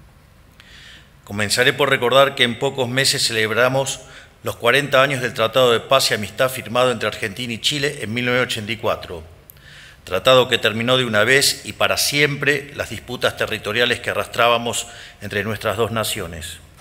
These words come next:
Si bien la relación entre la Argentina y Chile no siempre fue perfecta,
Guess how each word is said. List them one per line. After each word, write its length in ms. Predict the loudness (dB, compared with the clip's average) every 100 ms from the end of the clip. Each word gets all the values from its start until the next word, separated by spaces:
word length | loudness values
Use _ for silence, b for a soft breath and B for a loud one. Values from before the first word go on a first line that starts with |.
| -20 -20 -20 -20 B B B B B
Si 180 | -10 -2
bien 160 | 2 4
la 100 | 4
relación 460 | 2 0 0 -2
entre 180 | -2 -2
la 80 | -2
Argentina 420 | 0 -2 -4 -4
y 100 | -4
Chile 280 | -4 -2 0
no 140 | 0
siempre 340 | -2 -2 -2 -4
fue 300 | -4 -2 -2
perfecta, 920 | -2 -4 -2 -2 0 0 0 -6 -18